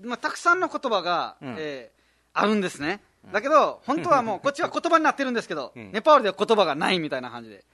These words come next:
Speaker 2: うん。
Speaker 1: で、なんか、
Speaker 2: うん。
Speaker 1: もう、あの、近いの言葉で作るみたいな感じですね。
Speaker 2: 要は、
Speaker 1: はい。
Speaker 2: 疲れるとかな。
Speaker 1: はいはいはい。
Speaker 2: あ、そういうことに、言葉に変換するしかなくなるって。
Speaker 1: あ、そうですね。
Speaker 2: めんどくさいが。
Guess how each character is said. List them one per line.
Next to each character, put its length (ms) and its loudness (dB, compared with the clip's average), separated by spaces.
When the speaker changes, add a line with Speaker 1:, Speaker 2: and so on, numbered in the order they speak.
Speaker 2:
う 20 -20
ん。 60 -18
Speaker 1:
で、 100 0
な 160 4
ん 100 0
か、 440 4
Speaker 2:
う 40 -16
ん。 200 -16
Speaker 1:
も 140 -2
う、 20 2
あ 60 0
の、 80 -4
近 280 0
い 60 0
の 80 -6
言 260 -2
葉 180 4
で 240 -4
作 260 -10
る 100 -6
み 100 -10
た 80 -4
い 40 2
な 60 6
感 380 4
じ 60 -16
で 80 -20
す 40 -20
ね。 0 -
Speaker 2:
要 60 -12
は、 20 -8
Speaker 1:
は 60 -10
い。 140 -20
Speaker 2:
疲 300 0
れ 140 0
る 360 -6
と 100 -14
か 80 -8
な。 240 -6
Speaker 1:
は 180 0
い 40 4
は 120 -4
い 20 -4
は 140 -6
い。 40 -2
Speaker 2:
あ、 20 -8
そ 160 0
う 40 2
い 40 0
う 40 -4
こ 100 -6
と 260 -2
に、 280 -6
言 80 -4
葉 160 -4
に 80 -4
変 160 -6
換 180 -8
す 100 -12
る 80 -10
し 80 -18
か 60 -10
な 200 -10
く 160 -12
な 180 -8
る 80 -8
っ 40 -12
て。 200 -20
Speaker 1:
あ、 200 0
そ 140 -6
う 40 -2
で 80 -6
す 80 -14
ね。 100 -8
Speaker 2:
め 100 0
ん 80 -4
ど 160 0
く 80 -18
さ 160 -2
い 80 -6
が。 240 -8